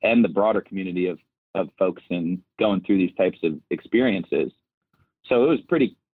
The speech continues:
clear once, once that event happened that it was, that, you know, it was, <laughs> we were gonna need a whole lot more than myself to, um,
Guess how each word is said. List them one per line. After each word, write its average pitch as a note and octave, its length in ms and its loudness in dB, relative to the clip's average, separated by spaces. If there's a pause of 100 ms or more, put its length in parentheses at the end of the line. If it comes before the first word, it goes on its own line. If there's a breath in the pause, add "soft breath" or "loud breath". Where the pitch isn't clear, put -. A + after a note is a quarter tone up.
clear C3+ 440 4
once, G#2+ 360 0 (340)
once A#2 360 2
that G#2 300 0 (200)
event G2 380 -4
happened A#2 500 -2 (560)
that G#2 140 2
it G2+ 100 0
was, G2 140 -2 (380)
that, G2 400 0 (240)
you G2+ 120 0
know, F#2 280 -4
it A2+ 60 2
was, A2+ 120 0 (100)
<laughs> - 100 -8
we A2+ 300 2
were A#2 220 2
gonna A2+ 180 0
need A2 160 2
a G2 60 0
whole G#2 200 0
lot G2+ 180 0
more G2+ 280 0
than F#2 400 -6 (400)
myself F#2+ 560 0 (480)
to, F#2+ 500 2 (180)
um, F#2 540 0